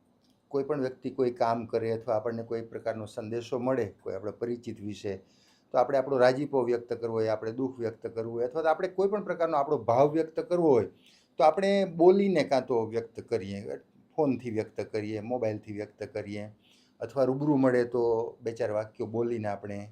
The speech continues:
વ્યક્ત કરીએ, અને અથવા લખીને, આપણે પત્ર લખીને કે જે પણ રીતે લખીને.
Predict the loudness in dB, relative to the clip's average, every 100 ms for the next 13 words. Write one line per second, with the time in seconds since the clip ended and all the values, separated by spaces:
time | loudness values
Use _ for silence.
0 | -12 -12 -10 -14 -10 -8 -8 -10 -12 _
1 | _ _ _ _ _ _ _ _ _ _
2 | _ _ _ -4 -2 -2 -2 -4 2 6
3 | 6 4 0 0 0 -10 _ _ -12 -8
4 | -8 -6 -8 -6 -8 -8 -10 -10 -10 -8
5 | -8 -8 0 0 2 0 0 -4 -2 -2
6 | -4 -6 -6 -8